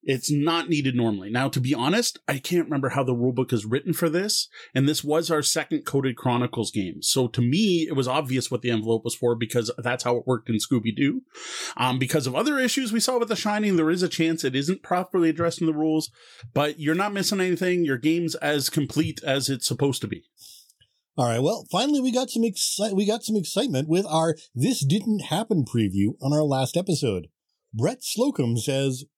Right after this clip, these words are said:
Speaker 2: "Take my money."
Speaker 1: Well, you're gonna have to wait a week or two, Brett. Um, this one's gonna hit Kickstarter, supposed to be the beginning of January. Um, from what I remember, it's supposed to be the second week, if nothing's changed. Like, the last I've heard,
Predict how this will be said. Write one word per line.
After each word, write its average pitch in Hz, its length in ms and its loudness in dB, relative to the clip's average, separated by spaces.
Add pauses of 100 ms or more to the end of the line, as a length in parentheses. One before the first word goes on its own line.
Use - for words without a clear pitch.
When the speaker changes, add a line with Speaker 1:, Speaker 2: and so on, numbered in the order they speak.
Speaker 2:
"Take 226 320 0
my 185 400 2
money." 131 480 0 (420)
Speaker 1:
Well, 190 240 0
you're 226 100 -2
gonna 262 140 2
have 277 100 2
to 247 80 2
wait 254 360 -2
a 208 80 2
week 226 220 0
or 208 80 2
two, 220 220 2
Brett. 196 440 -2
Um, 151 420 2
this 165 200 2
one's 220 240 2
gonna 185 160 2
hit 196 240 0
Kickstarter, 165 580 0
supposed 165 240 0
to - 40 -6
be 165 80 4
the 139 80 -6
beginning 143 400 0
of 156 180 -2
January. 131 760 0 (320)
Um, 117 760 2
from 131 320 0
what 151 340 0
I 143 120 -2
remember, 156 400 2
it's 139 100 -4
supposed 143 220 -2
to 139 80 2
be 127 40 0
the 123 60 0
second 139 520 0
week, 123 280 -2
if 139 180 0
nothing's 127 340 0
changed. - 360 -2
Like, 104 140 0
the 123 80 0
last 123 420 -2
I've 156 260 0
heard, 110 380 0